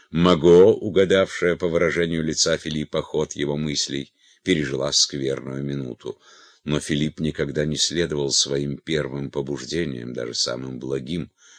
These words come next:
Поступить так значит бросить тень не только на свою жену, но и на самого себя. Да и графиня Маго способна возвести на него любой поклёп,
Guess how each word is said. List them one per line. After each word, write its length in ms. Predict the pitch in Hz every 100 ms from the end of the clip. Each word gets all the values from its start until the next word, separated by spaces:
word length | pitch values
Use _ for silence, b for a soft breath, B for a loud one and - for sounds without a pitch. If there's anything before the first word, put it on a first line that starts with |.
| b b
Поступить 720 | 98 - - 82 92 117 - _ -
так 400 | 78 85 - _ _ _ -
значит 480 | 71 67 64 67 62
бросить 480 | 64 76 - 67
тень 300 | - 76 71
не 120 | 67 64
только 380 | 69 69 -
на 100 | 80
свою 420 | 78 - 62 64 60
жену, 400 | 62 62 65 - _ -
но 160 | 64
и 40 | 60
на 140 | 62
самого 400 | - 62 62 62
себя. 420 | - - 95 110 _ b b b b b b
Да 140 | 143 156
и 120 | 139
графиня 540 | 104 107 - 139 123
Маго 360 | 110 98 104 127
способна 680 | - 82 80 107 117 95 87
возвести 680 | 85 69 69 80 - 101 117
на 100 | 92
него 260 | 85 90
любой 360 | 101 76 95 110
поклёп, 760 | - 78 - 73 101 131 -